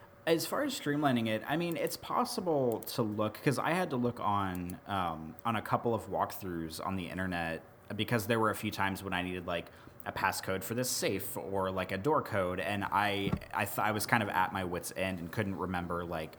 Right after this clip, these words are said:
which note had it, or if I hadn't, you know, opened this one desk drawer that had a journal, and I didn't wanna be, like, super penalized for that. So there's, like,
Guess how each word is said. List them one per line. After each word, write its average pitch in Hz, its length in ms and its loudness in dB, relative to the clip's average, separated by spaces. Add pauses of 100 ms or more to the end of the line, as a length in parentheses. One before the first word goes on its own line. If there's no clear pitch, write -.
(420)
which - 220 -2
note 160 340 4
had 143 300 4
it, 135 320 0
or 95 100 2
if 87 140 0
I 98 60 4
hadn't, 98 400 0
you 101 40 -2
know, 92 140 -4
opened 101 320 -2
this - 160 -4
one 101 380 2
desk 101 280 0
drawer 95 520 0
that 92 100 -4
had 95 160 -2
a 90 60 -2
journal, 101 480 2
and 110 180 2
I 107 80 6
didn't 107 220 0
wanna 104 120 0
be, 98 120 0
like, 82 120 -4
super 95 220 -4
penalized 87 500 -4
for 127 120 -4
that. 135 260 0
So - 140 0
there's, 143 240 2
like, 151 140 2